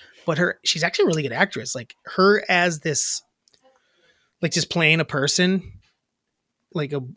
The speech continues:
just some woman that has a husband,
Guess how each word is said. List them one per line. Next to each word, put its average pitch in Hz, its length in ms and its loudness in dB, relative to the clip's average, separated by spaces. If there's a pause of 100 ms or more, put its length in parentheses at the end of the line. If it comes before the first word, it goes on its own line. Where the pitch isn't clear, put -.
(100)
just - 300 -8
some 147 340 -6
woman 165 320 -2 (800)
that - 80 -6
has 151 140 -2
a 147 40 0
husband, 165 420 -2